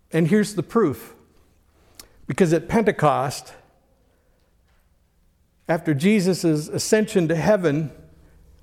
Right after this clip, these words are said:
what happened to the people there when the Holy Spirit came? They had tongues of fire, remember?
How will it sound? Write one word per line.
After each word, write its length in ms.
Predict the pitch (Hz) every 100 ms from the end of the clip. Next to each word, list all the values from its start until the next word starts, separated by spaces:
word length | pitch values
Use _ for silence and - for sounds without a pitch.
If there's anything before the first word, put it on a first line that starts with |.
| -
what 220 | - 190 160
happened 400 | 202 185 170 165
to 80 |
the 100 | 170
people 400 | 170 220 240 208
there 420 | 139 139 110 113 - -
when 160 | 147
the 80 | 147
Holy 240 | 156 170 170
Spirit 480 | - 220 220 156
came? 260 | - 123 120
They 80 | 139
had 160 | 156
tongues 380 | - 214 220 196
of 120 | 190
fire, 560 | - 214 208 156 101 - -
remember? 680 | 127 127 170 214 254 - -